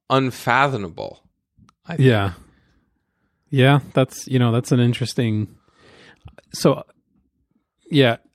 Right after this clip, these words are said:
Speaker 2: my thought, you know, is we're probably never gonna get to the point where we're fully automatic, fully automated in a world. Like, I mean, <laughs> the thing that comes, a stupid ex-, example, but Wall-E. You've seen the show, the movie Wall-E, right?
Speaker 1: I haven't, actually.
Speaker 2: <laughs> Oh my God.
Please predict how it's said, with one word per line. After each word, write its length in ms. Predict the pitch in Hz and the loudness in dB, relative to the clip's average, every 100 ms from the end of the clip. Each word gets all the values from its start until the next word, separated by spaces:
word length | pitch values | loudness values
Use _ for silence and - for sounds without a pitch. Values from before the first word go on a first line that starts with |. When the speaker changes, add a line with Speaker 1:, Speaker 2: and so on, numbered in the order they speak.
| _ - | _ -6
Speaker 2:
my 280 | 151 165 | -4 -2
thought, 400 | 214 156 135 127 - - | -4 0 2 0 -4 -8
you 100 | 147 | -2
know, 200 | 135 120 | 0 0
is 300 | 113 107 - - _ _ _ _ _ _ _ _ _ _ - | 0 -2 -6 -16 _ _ _ _ _ _ _ _ _ _ -4
we're 100 | 127 | -2
probably 520 | - 170 190 202 170 | -2 -2 0 2 4
never 380 | 135 156 156 143 | 4 2 2 2
gonna 160 | 139 | 2
get 180 | 123 120 | 0 -2
to 100 | 147 | -2
the 80 | 110 | -6
point 380 | - 123 110 104 | -6 -6 -6 -6
where 240 | 107 107 | -6 -6
we're 420 | 104 107 104 101 - _ _ _ _ | -4 -6 -6 -8 -10 _ _ _ _
fully 540 | - - 151 143 135 | -20 0 4 6 6
automatic, 800 | 123 113 107 104 104 98 - - _ _ _ | 4 0 -2 -2 -4 -6 -10 -20 _ _ _
fully 300 | - 143 139 | 0 4 4
automated 460 | 123 113 110 107 107 | 4 2 0 0 -2
in 40 | |
a 60 | 101 | -2
world. 240 | 98 95 | -4 -2
Like, 240 | 104 95 _ _ - _ | -4 -6 _ _ -20 _
I 80 | 143 | -2
mean, 200 | 123 113 | 0 0
<laughs> 40 | 117 | -2
the 100 | 107 - 131 | -4 -2 -2
thing 220 | - 135 | 2 2
that 100 | 120 | 2
comes, 220 | 123 120 | -2 -4
a 40 | 113 | -4
stupid 300 | - 127 113 | 0 0 0
ex-, 180 | 104 - | -4 -6
example, 440 | 123 113 120 113 | -2 2 2 2
but 180 | 104 110 | -2 -4
Wall-E. 540 | 120 113 110 107 95 95 - | -2 2 2 0 -4 -8 -8
You've 140 | 110 | -6
seen 140 | - 123 | 0 0
the 60 | |
show, 280 | - 127 120 | 0 0 -2
the 180 | 135 120 | -2 -2
movie 240 | 120 120 | 0 2
Wall-E, 420 | 117 113 113 113 113 - | 2 0 -2 -4 -8 -8
right? 260 | 113 110 - | -6 -6 -10
Speaker 1:
I 60 | 127 | -12
haven't, 460 | 117 127 131 117 92 | -6 -2 -2 -4 -6
actually. 340 | 85 - 127 | -12 -2 2
Speaker 2:
<laughs> 60 | 127 | 4
Oh 40 | |
my 80 | - | 2
God. 200 | - | -4